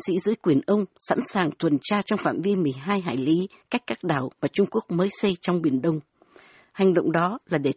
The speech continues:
củng cố lập trường của Washington, một mặt không công nhận vùng biển này là thuộc lãnh hải của Trung Quốc, và mặt khác tiếp tục thực thi quyền tự do hàng hải tại vùng biển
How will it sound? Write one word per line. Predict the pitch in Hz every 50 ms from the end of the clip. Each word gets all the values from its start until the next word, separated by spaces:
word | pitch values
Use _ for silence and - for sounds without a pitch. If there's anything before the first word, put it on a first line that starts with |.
| _
củng | - 160 160 135 -
cố | - 175 214
lập | 226 220 - -
trường | - 175 160 139
của | - 135 131
Washington, | 131 170 196 - 214 202 - - 214 190 185 175 - - - - - _ _ _
một | - 170 170 -
mặt | 175 165 170 - _ _ _ _
không | _ - 254 262
công | 233 - - 233 233
nhận | 220 190 135 151
vùng | 151 156 151 139
biển | 139 147 151 147
này | 160 156 139 - - _ - -
là | - 143 -
thuộc | - 147 147
lãnh | 147 156 165 208
hải | 190 196 165 123
của | - - -
Trung | - - 220 202 -
Quốc, | - 226 233 - _ - - - _ - - - - _
và | - 170
mặt | 165 170 160 - -
khác | - - 233 233 - - - - _ _ _
tiếp | - - - _
tục | 202 - - _ _
thực | - 175 165 - _ -
thi | 233 226 202 - _
quyền | - 170 156 135
tự | - - 151 - -
do | - 202 190 170
hàng | - 175 147 131
hải | 135 147 143 131 - -
tại | 117 110
vùng | - 151 143 139 143
biển | 180 151 147 135